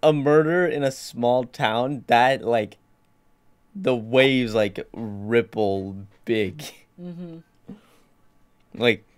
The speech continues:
Speaker 1: the thing is, I didn't know, but at the time I was four, so, and I didn't know about it. I, I'd probably heard about it, but I didn't hear about it until, like, a f-, like, last weekend. Um, like, I'd heard my parents talk about the T V show,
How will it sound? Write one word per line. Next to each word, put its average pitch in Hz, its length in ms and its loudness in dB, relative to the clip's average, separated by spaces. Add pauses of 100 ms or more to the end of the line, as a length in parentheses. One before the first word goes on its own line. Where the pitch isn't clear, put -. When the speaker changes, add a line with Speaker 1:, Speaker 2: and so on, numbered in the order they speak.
(120)
Speaker 1:
the 135 100 -4
thing 165 160 2
is, 127 140 0 (120)
I 110 200 2
didn't 143 240 0
know, 151 160 2
but 123 160 0
at 107 180 0
the - 60 -20
time 104 320 -2
I 104 120 -2
was 95 200 -4
four, 104 580 -4 (380)
so, 95 560 -4 (960)
and 110 100 -6
I 110 100 4
didn't 113 220 0
know 98 220 0
about 107 320 2
it. 117 120 2
I, 120 240 4
I'd 160 120 0
probably 123 340 0
heard 98 300 -6
about 107 220 0
it, 120 80 -8
but 101 120 -2
I 98 40 -2
didn't 101 220 -4
hear 101 200 -4
about 95 220 -2
it 95 120 -4
until, 95 360 -6
like, 92 200 -8
a 87 60 -10
f-, 95 80 -12 (260)
like, 95 240 -6
last 95 340 -6
weekend. 98 460 -12 (640)
Um, 92 400 -4 (840)
like, 123 100 2
I'd 139 160 6
heard 156 180 4
my 127 120 -2
parents 117 260 -4
talk 104 220 -2
about 98 240 -6
the 92 80 -10
T 98 180 -12
V 98 220 -8
show, 92 400 -8